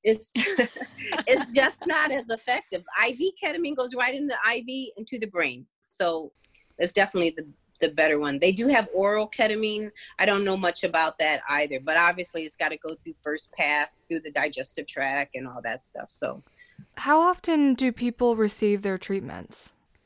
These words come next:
Speaker 1: Well, from the studies, I model my practice after the original studies, and they surmised that they got the best results when they did a series of six treatments.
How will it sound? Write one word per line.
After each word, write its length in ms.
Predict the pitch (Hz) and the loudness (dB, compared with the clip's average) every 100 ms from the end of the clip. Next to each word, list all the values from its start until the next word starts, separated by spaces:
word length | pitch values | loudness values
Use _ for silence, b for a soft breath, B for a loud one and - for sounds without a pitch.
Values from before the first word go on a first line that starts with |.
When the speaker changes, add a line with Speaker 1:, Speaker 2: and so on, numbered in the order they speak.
| B B B B 220 | B B B B 6
Speaker 1:
Well, 340 | 254 269 - - - | 8 8 4 -6 2
from 260 | 262 277 294 | 6 8 6
the 80 | |
studies, 500 | 294 - 269 247 208 - | 4 2 2 2 -2 2
I 140 | 196 | 2
model 520 | 233 220 214 220 214 - | 2 0 0 0 -4 -8
my 240 | 190 175 175 | -2 -2 0
practice 480 | 190 170 185 196 - - | -2 -2 -2 -12 -10 -6
after 300 | 160 - 170 165 | -6 -6 -12 -10
the 280 | 160 156 | -10 -8
original 420 | 151 160 - 170 160 | -8 -10 -8 -10 -10
studies, 720 | - 165 160 165 180 - - - | 0 0 2 -2 -6 -12 -14 -2
and 640 | 156 156 151 151 151 156 - - | 0 2 -2 -4 -6 -8 -12 0
they 440 | 196 202 214 220 214 B - | 2 4 2 -2 -8 B -10
surmised 580 | - 226 196 185 190 190 | 0 2 4 4 2 0
that 100 | 180 | -4
they 100 | 180 | -2
got 160 | 185 - | -2 -4
the 60 | 165 | -2
best 300 | 202 226 247 | 0 0 -6
results 420 | 226 185 170 - | 0 2 0 -2
when 140 | 175 170 | -2 0
they 100 | 170 | -2
did 160 | 175 | -4
a 60 | 170 | -6
series 500 | - 220 208 208 - | -6 -2 -2 -4 -6
of 140 | - | -6
six 400 | - 208 - - _ _ _ _ _ _ _ | -4 -4 -4 -14 _ _ _ _ _ _ _
treatments. 680 | - 196 - 123 - - - | -4 -2 -2 -6 -16 -14 -14